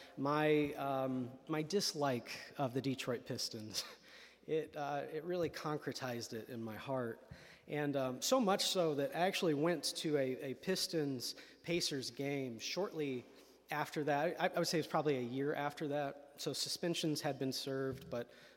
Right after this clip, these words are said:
the fallout was there, and my allegiances were, um, were for the Pacers. And so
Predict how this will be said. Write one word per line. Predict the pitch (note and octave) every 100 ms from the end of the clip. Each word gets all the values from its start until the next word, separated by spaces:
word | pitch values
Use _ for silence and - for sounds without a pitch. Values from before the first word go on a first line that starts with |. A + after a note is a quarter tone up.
| -
the |
fallout | - - E3 D3 C3+ B2 B2+
was | A#2 -
there, | B2 B2 A#2 G#2 - - - -
and | B2+ B2 A#2+ -
my | C#3 D#3
allegiances | C#3+ B2+ B2 A#2+ A#2 - A2 G2 - -
were, | A#2+ A#2 A2+ G#2
um, | A2 G#2+ G#2+ G2 - - C3+
were | A#2+
for | - A2+
the | A2
Pacers. | F3 G3 - A#2 A#2+ -
And | A#2+
so | D3 C3+